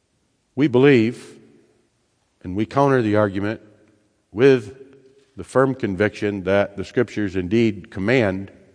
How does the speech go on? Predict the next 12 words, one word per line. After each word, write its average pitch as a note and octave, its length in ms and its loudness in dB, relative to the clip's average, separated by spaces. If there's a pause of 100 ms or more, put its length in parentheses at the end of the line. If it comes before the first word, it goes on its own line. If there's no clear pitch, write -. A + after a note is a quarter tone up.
(560)
baptism. F#2 680 -4
We G2 120 -6
don't A#2+ 260 0
concede G#2 500 -4
the F2+ 80 -8
point G#2 380 -2 (800)
at F#2+ 100 0
all. G2+ 800 0 (840)
At A#2+ 120 -8
the A#2 80 -4
same F#3+ 340 2
time C#3 560 -2